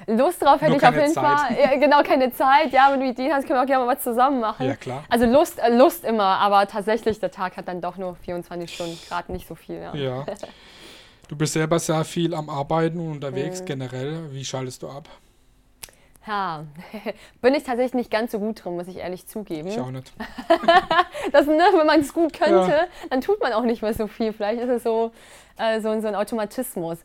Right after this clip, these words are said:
Speaker 1: Ähm, ich hab tatsächlich mir jetzt, ähm, seit einiger Zeit habe ich mir die Calm-App,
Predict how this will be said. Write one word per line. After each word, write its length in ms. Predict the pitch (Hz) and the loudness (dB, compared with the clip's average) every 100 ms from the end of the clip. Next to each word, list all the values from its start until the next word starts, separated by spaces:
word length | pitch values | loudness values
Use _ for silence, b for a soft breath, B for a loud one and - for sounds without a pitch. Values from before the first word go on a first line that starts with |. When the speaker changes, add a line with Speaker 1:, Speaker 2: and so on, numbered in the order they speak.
| b b b | b b b
Speaker 1:
Ähm, 360 | 226 220 226 226 - | -2 0 0 -2 -4
ich 180 | 220 | -4
hab 140 | 294 294 | -4 -4
tatsächlich 320 | 247 240 247 | -4 -4 -2
mir 200 | 247 233 | -2 0
jetzt, 300 | 208 - - | -2 -4 -8
ähm, 300 | 214 202 202 | -6 -6 -6
seit 320 | 208 208 196 | -8 -8 -8
einiger 340 | - 226 262 254 | -6 -4 -4 -6
Zeit 420 | - 214 208 - | -6 -10 -10 -10
habe 100 | 202 | -14
ich 100 | 208 | -10
mir 160 | 208 190 | -8 -8
die 160 | 190 | -10
Calm-App, 720 | - - 214 226 320 - - | -14 -12 -6 -4 -4 -6 -8